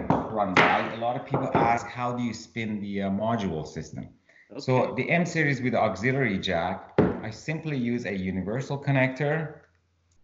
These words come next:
Speaker 1: the orb head, and I just run it through here. <clears throat> These rubber pieces are very easy to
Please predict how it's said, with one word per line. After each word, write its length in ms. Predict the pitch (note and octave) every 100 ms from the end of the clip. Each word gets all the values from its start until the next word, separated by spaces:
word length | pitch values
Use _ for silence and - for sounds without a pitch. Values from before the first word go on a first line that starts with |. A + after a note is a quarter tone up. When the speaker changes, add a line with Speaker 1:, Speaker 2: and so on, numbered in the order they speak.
| _
Speaker 1:
the 100 | -
orb 360 | - G#2+ A2+ A#2+
head, 600 | B2 C#3+ C#3 - - - - -
and 140 | A2+
I 80 | G#2
just 240 | G#2 G#2 G#2
run 220 | A2 B2+
it 180 | B2+ -
through 240 | A#2+ B2
here. 600 | A2+ F#2 F#2+ B2 C#3+ - _ _ _ - _ _ _ _ - - _ -
<clears throat> 100 | A#2 A2 F2 - _ _ _ _ - - - - -
These 300 | - E3+ F#3+
rubber 320 | C#3+ D3+ E3 -
pieces 340 | B2+ B2+ G#2+
are 120 | A2
very 420 | G2+ C3 D3+ - A#2+
easy 380 | B2 A#2+ A2+ G#2
to 140 | G2